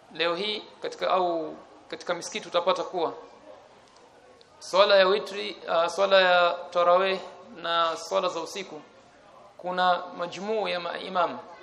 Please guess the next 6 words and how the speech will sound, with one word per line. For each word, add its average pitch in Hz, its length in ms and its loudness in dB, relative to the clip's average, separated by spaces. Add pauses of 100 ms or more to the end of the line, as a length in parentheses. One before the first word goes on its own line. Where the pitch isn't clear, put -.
(460)
waswalisha 180 640 0
watu 185 200 0
wawili 208 340 -2
ama 202 220 -6
watu 175 160 -6
watatu. 175 360 -2